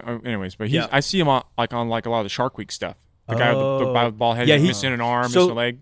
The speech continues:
Speaker 2: Yeah, he's been in. Uh, oh, is, he's not the main one though.
Speaker 1: He's on there.
Speaker 2: Yeah,
Speaker 1: No, he's
Speaker 2: he's,
Speaker 1: not a main
Speaker 2: he's
Speaker 1: one.
Speaker 2: on there. Yeah, they have some characters like that, but the, the, the kid that makes the movie is kinda young. I think he's mid t-, twenties. It's kinda cool.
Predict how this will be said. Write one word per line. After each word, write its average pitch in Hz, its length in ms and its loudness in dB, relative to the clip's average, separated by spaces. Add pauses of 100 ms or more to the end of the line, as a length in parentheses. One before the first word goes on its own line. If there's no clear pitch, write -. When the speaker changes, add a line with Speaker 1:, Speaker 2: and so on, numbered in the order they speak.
(100)
Speaker 2:
Yeah, 147 220 4
he's 139 220 2
been 156 180 2
in. 143 180 0
Uh, 110 460 -4
oh, 147 320 0
is, 131 240 -4
he's 170 160 2
not 196 140 4
the 117 60 0
main 127 220 0
one 104 160 -8
though. - 200 -18 (420)
Speaker 1:
He's 139 160 -4
on 117 220 -2
there. 95 180 -6
Speaker 2:
Yeah, 156 120 6
Speaker 1:
No, 131 60 4
he's 165 80 6
Speaker 2:
he's, - 20 4
Speaker 1:
not 110 80 2
a 170 60 2
main 156 100 6
Speaker 2:
he's 170 100 4
Speaker 1:
one. 131 100 4
Speaker 2:
on 120 60 0
there. 113 80 -2
Yeah, 131 180 4
they 170 140 6
have 202 160 6
some 160 100 -4
characters 131 380 -2
like 120 100 0
that, 113 120 -2
but 113 100 -12
the, 123 80 4
the, 135 220 0
the - 120 -6
kid 185 200 2
that 135 100 0
makes 127 240 -2
the 127 80 -4
movie 117 260 -2
is 107 120 -6
kinda 214 180 -2
young. 123 220 -4
I 107 40 -6
think 117 100 -8
he's 135 120 -6
mid 110 180 -8
t-, 120 140 -14
twenties. 117 420 -10
It's 135 120 -12
kinda 165 140 -4
cool. 165 200 -12